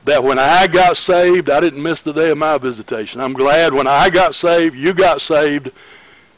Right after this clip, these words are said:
that you didn't miss that day when God said, "Today's the day of salvation."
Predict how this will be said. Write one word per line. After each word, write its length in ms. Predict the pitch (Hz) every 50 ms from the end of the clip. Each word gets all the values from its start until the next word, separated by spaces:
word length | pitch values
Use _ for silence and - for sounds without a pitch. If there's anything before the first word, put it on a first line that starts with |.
| _ _
that 120 | - -
you 180 | 135 135 139 139
didn't 260 | 151 147 139 139 139
miss 260 | 147 156 156 143 -
that 320 | - 165 165 160 - 135 135
day 440 | 143 127 120 113 104 104 101 98 - - _ _
when 180 | - 117 117 113
God 260 | 117 120 120 120 113
said, 240 | - - 127 120 107
"Today's 420 | 117 123 123 127 127 127 127 117
the 60 | 120 120
day 140 | 120 120
of 120 | 127 113 -
salvation." 640 | - 127 120 123 127 123 113 107 101 - - 104 101